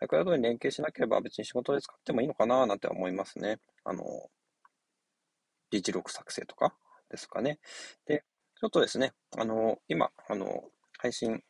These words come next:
始めたっていうの、今ですね、やってるのは、あの、このやり方ですね。音声配信とか、ブログ、ノートとかのやり方をちょっと自分の中で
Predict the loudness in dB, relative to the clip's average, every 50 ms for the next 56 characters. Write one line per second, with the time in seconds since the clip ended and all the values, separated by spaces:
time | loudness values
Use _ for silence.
0 | _ _ -8 -6 -4 -2 0 0 4 6 8 8 8 8 6 2 -4 -8 -6 -6
1 | -4 -4 -2 -2 -2 -2 -4 -6 -2 -2 -2 -2 -2 _ _ -20 -20 _ -2 -2
2 | -2 -2 -4 -8 _ -16 -20 -20 -20 -20 _ _ _ -8 -2 0 2 4 4 4
3 | 4 2 0 -6 _ _ _ _ -18 -18 _ _ -20 _ _ _ _ -20 -6 -2
4 | 0 4 6 6 6 8 6 6 6 6 6 4 2 0 -4 -10 -20 -20 _ _
5 | _ _ _ _ _ _ 0 0 4 4 6 8 8 6 6 4 0 -4 -6 -8
6 | _ _ _ _ _ _ _ _ _ -20 _ _ _ _ _ _ _ _ _ _
7 | _ _ _ _ _ _ _ _ -6 -6 0 2 2 6 8 8 8 8 8 4
8 | -2 -4 -4 -4 -2 6 10 10 10 10 8 2 -8 _ _ _ 0 2 2 2
9 | 2 0 -2 -4 _ _ _ _ _ -8 -2 0 0 0 0 -2 -8 -10 -8 -2
10 | 0 0 2 4 2 2 0 0 -2 -2 0 2 2 2 4 4 2 2 0 -2
11 | 0 2 0 0 0 -2 _ _ _ -6 -4 0 0 2 4 2 4 4 6 6
12 | 6 4 4 2